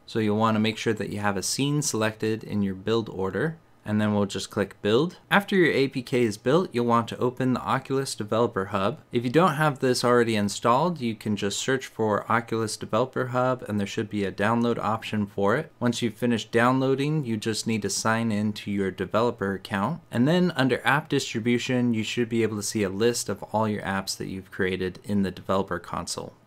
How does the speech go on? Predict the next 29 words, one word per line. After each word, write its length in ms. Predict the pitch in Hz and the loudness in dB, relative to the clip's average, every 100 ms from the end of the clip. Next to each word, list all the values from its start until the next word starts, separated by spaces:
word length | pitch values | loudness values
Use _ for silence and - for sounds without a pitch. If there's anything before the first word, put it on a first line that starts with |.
| _ | _
Now, 140 | 120 131 | 0 2
since 300 | 127 190 - | 4 2 4
my 100 | 165 | 0
project 540 | 156 127 - 127 - | 4 2 2 -2 -2
isn't 320 | 120 117 - | -2 -2 -2
anywhere 320 | 143 160 139 123 | 0 2 2 2
complete 420 | 113 - 127 139 | -2 0 0 0
and 120 | 113 110 | -2 -2
I'm 140 | 110 | 0
just 260 | 104 101 - | -2 -4 -2
demonstrating 800 | 135 151 135 - 113 107 101 98 | 0 0 -2 -2 -2 0 0 -4
how 260 | - 117 | -4 -2
to 80 | 113 | -2
upload 440 | - 107 - 101 95 | -4 -6 -2 -2 -2
A 120 | 101 | -4
P 160 | 101 | -6
Ks, 540 | - - 151 107 101 - | -8 -2 0 0 -2 -4
I'm 220 | - 143 147 | 0 0 0
going 220 | 147 135 | -2 -2
to 80 | - | -2
upload 480 | 123 - 120 107 | -4 0 0 0
my 260 | 110 131 139 | 0 0 0
A 140 | 107 | -4
P 100 | 107 | -6
K 320 | 98 - 101 92 | -8 -4 -2 -2
to 160 | - | -4
the 180 | 101 - | -6 -4
alpha 300 | 113 113 98 | -4 -4 -6
channel. 480 | - 95 90 76 | -6 -6 -6 -8